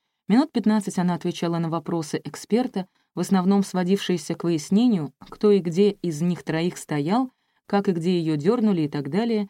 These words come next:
выдержанные в предложенной Коломийцевым форме. От неё требовалось только подтвердить или опровергнуть выводы, догадки эксперта. «А где Лиля?» —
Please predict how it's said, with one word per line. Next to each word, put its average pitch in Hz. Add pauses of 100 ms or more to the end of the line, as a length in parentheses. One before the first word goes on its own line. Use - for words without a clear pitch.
(300)
выдержанные 170
в 156
предложенной 160
Коломийцевым 165
форме. 151 (100)
От 160
неё 226
требовалось 214
только 196
подтвердить 160
или 214
опровергнуть 165
выводы, 185
догадки 160
эксперта. 139 (1400)
«А 175
где 180
Лиля?» — 214